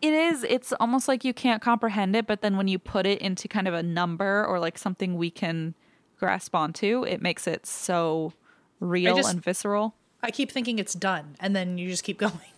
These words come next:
Speaker 1: And it keeps happening.
Speaker 2: Yeah.
Speaker 1: Well, well, good news. So that, that last one, the eleven, were in, um, two thousand five.
Speaker 2: Okay.
Speaker 1: And so, uh,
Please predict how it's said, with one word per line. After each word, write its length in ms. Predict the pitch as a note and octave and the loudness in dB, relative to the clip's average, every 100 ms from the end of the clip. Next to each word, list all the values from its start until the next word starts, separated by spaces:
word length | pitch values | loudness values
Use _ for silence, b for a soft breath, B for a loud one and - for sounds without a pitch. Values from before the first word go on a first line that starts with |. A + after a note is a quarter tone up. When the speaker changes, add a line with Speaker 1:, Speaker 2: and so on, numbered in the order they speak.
| - | -4
Speaker 1:
And 100 | A3+ | -4
it 80 | A3 | 0
keeps 240 | E4+ - | -2 2
happening. 580 | F4+ F4 F#4 F#4 F#4+ E4+ B B | 2 2 2 0 -2 -4 B B
Speaker 2:
Yeah. 260 | A3+ G#3 F#3+ | 2 4 4
Speaker 1:
Well, 260 | F#3+ C#3+ - | 4 2 2
well, 180 | D4 C4 | 2 4
good 220 | D#4 D4+ | 2 4
news. 340 | C#4+ C#4 D4+ | 4 4 2
So 140 | C4+ A#3 | 2 4
that, 420 | B3+ B3+ - A3 | 6 4 0 0
that 200 | A#3+ A#3+ | 0 4
last 320 | A3+ A#3 - | 4 2 0
one, 120 | A#3+ | -2
the 100 | A3+ | 0
eleven, 680 | G#3 G#3 G#3 A3+ A3+ A3+ - | 0 2 0 0 -2 -2 -4
were 280 | G3+ G#3+ G#3 | -2 0 0
in, 420 | - G3+ G3 F#3+ - | -2 -2 -2 -4 -4
um, 420 | F#3+ F#3 F#3 G3 B B B B _ _ _ | -2 -2 -4 -6 B B B B _ _ _
two 500 | - B3 A#3+ A#3+ A#3 | -2 0 2 2 0
thousand 480 | - G#3+ G3+ G#3 A3 | 2 2 2 0 -4
five. 920 | - G#3 F3+ D#3+ D#3+ F3 C#4 F4 - B B B B - | 0 2 4 4 2 0 -2 -4 -12 B B B B -10
Speaker 2:
Okay. 280 | G3+ G3 G3+ - - - | -4 -4 -4 -8 -4 0
Speaker 1:
And 180 | A#3 A3 | 0 0
so, 480 | - A3+ A3 A3 - G#3+ | 4 4 6 2 2 2
uh, 400 | G#3 G3+ G3+ | 4 4 2